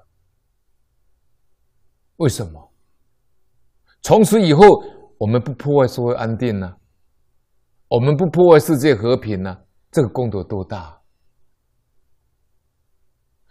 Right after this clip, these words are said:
虽然世间人没有人称赞你，世间人不知道，但是活菩萨知道，龙天，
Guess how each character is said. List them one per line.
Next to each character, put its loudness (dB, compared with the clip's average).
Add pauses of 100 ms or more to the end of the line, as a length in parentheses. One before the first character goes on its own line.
(120)
虽 6
然 8
世 6
间 8
人 6
没 4
有 6
人 4
称 4
赞 4
你， -2 (1120)
世 -6
间 0
人 -6
不 -8
知 -10
道， -8 (1700)
但 0
是 -4 (220)
活 -4
菩 -6
萨 -8
知 -14
道， -12 (960)
龙 2
天， 2